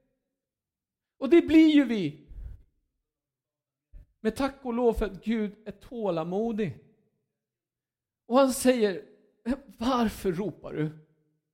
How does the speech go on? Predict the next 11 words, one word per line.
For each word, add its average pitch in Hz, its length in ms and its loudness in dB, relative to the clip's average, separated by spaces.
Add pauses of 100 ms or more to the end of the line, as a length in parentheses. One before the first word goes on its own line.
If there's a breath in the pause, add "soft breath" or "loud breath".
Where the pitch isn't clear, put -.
(920)
Säg - 480 -4
till 175 100 -10
Mos-, 175 420 -8
till 160 100 -16
folket 160 400 -12
att 139 160 -16
gå." 156 280 -8 (1600)
Det 185 80 -6
intressanta 233 520 0
är 170 60 6
att 170 200 -4